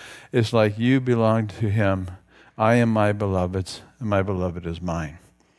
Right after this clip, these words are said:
This whole idea I was sharing, and I get excited about this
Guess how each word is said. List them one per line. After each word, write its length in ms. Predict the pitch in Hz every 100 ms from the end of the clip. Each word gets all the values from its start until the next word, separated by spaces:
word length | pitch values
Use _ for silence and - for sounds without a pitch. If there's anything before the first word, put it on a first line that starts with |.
| - - - - -
This 220 | 156 165
whole 340 | 127 165 165 139
idea 520 | 139 123 139 143 104
I 100 | 117
was 260 | 117 107
sharing, 400 | - - 127 117
and 220 | 90 117 139
I 60 |
get 200 | 156 113
excited 420 | 95 - 101 98
about 340 | 101 101 92 -
this 200 | 98